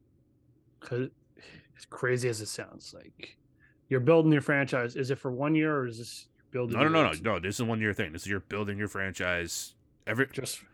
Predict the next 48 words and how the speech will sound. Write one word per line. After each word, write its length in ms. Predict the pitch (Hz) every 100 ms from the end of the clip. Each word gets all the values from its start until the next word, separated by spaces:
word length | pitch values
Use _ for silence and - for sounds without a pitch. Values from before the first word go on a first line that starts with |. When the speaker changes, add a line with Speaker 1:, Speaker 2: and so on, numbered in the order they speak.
| _ _ -
Speaker 2:
you 180 | 131
and 100 | 139
thirty-one 340 | 131 135 139 131
other 140 | 127
people 240 | 117 127 107
sit 160 | 131
at 80 | 117
a 80 | 110
table 360 | 117 104 90
and 80 | 90
you're 120 | 92
drafting 400 | 87 95 98 110
your 140 | 98 104
team 240 | 113 95
based 260 | 90 95 -
on 100 | 92
today's 280 | 98 101 95
N 100 | 95
F 100 | 98
L 120 | 95
starters. 560 | - 101 82 78 - - _ _ _ -
Speaker 1:
Okay. 220 | 117 - - - _ _ -
Speaker 2:
And 380 | 92 92 85 82 _ _ _ -
you 160 | 107
can, 180 | 107 110
you 140 | 92 117
get 140 | 123
the 60 | 117
first 280 | 135 120
pick, 260 | - 104 -
and 80 | 92
you 60 |
can 80 | 98
pick 240 | 98 92 -
anybody 400 | 120 127 95 98
to 80 | 95
be 100 | 104
the 80 | 92
base 320 | 101 113 -
of 60 | 107
your 120 | 107
team 260 | 117 98
from 180 | 87 92
this 120 | 95
point 220 | - 92 85
forward. 360 | 85 76 95 - _ _ _ _ _ _
<clears throat> 480 | _ _ _ - - - - - - - - - _ _ _ _ _ _ _ _ _ _ 123
Speaker 1:
I, 140 | 135